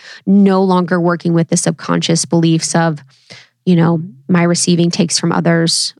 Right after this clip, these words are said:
or that receiving is selfish, or that, um, you know, I'm fearful of being intimate. And so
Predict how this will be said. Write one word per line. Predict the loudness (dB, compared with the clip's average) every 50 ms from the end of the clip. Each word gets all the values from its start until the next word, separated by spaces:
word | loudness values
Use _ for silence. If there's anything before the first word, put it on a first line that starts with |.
| _ -4
or | -2 0 0
that | 0 0 -2
receiving | -2 -2 0 0 0 2 2 2
is | 0 0
selfish, | 0 -2 -2 -2 -2 -2 -2 -2 -2 -2 -4 -4 -2
or | -2 0 0 0 0
that, | 0 0 0 0 -2 -6 _ _ _ _ -20 -20 -20 -20 -20 -20 -12 -4
um, | -2 0 2 2 0 0 -2 -4 -6 -8 _ _ _ _ _ _ _ _ _ _ _ _
you | -2 0 0
know, | 2 2 0
I'm | 0 0 0 0 0 0 -2 -4 -8 _ _ _ _ _ _ _ -4
fearful | -2 -2 -2 0 0 -2 -2
of | 0 0
being | 0 -2 0
intimate. | 0 -2 -2 -2 -2 -4 -6 -8 -10 _ _ _ _ _ _ _ _ _ _ _ _ _ _ _ _ _ _ _ -20 -20 -20 _ _ -2
And | 0 0 0 0
so | 0 0 2 2 2 2 0 -2